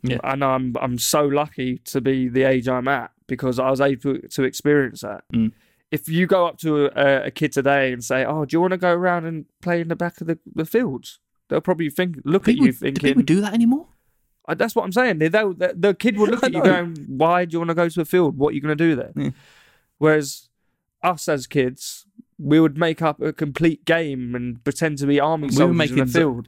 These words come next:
Speaker 1: making zombie films. <laughs>
Speaker 2: Making zombie films and, like, running through the crops. And, like, that's what it was about.
Speaker 1: Yeah.
Speaker 2: Like, and nowadays, heads down on a phone.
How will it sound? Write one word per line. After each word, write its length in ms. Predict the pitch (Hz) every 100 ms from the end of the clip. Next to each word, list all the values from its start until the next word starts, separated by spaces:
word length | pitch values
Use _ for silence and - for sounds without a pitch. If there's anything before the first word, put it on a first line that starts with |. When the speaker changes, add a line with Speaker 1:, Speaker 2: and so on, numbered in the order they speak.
| -
Speaker 1:
making 320 | 131 135 135
zombie 320 | 123 143 131
films. 460 | 117 117 139 - -
<laughs> 40 | -
Speaker 2:
Making 420 | 139 170 160 156
zombie 380 | 160 175 160 139
films 580 | - 135 123 117 117 123
and, 240 | 123 123
like, 200 | 131 131
running 400 | 135 165 165 151
through 220 | - 160 147
the 100 | 147
crops. 560 | - 165 - - - -
And, 160 | 135 135
like, 220 | 131 -
that's 260 | 175 -
what 220 | 151 160 143
it 80 |
was 200 | 143 151
about. 400 | 147 143 170 117 -
Speaker 1:
Yeah. 140 | 123 123 _ _ _ _
Speaker 2:
Like, 280 | 135 135 131
and 160 | 147 143
nowadays, 800 | 175 170 156 147 139 147 139 - _ _ _ _ _ _ _ _ _
heads 220 | 160 160
down 360 | - 160 139 117
on 120 | 117
a 60 | 123
phone. 360 | 139 135 110